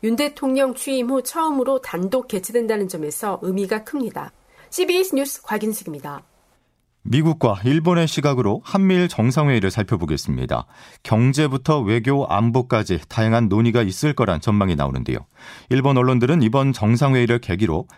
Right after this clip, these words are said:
Speaker 2: 삼 국 정상회의와 공동 군사훈련을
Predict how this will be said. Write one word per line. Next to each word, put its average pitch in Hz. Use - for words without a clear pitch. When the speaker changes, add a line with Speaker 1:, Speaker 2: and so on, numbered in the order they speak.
Speaker 2:
삼 120
국 127
정상회의와 113
공동 120
군사훈련을 107